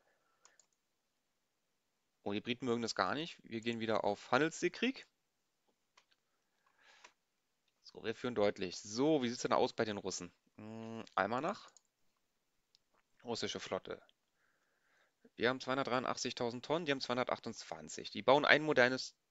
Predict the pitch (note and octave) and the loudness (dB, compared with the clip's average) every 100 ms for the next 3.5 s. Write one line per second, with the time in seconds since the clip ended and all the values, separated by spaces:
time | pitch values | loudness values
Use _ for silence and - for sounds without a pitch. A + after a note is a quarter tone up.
0 | - - B2 - B2 A#2+ A2 G#2 A2 F3 | -10 -2 -2 -2 0 0 -2 -6 -4 -2
1 | C4+ - - - - _ _ _ _ _ | -2 -4 -10 -14 -16 _ _ _ _ _
2 | _ _ - - A#2+ B2+ B2+ A#2 - G#2 | _ _ -14 4 6 6 4 2 2 6
3 | F2+ F#2+ F#2+ F2 - | 8 8 4 -4 -14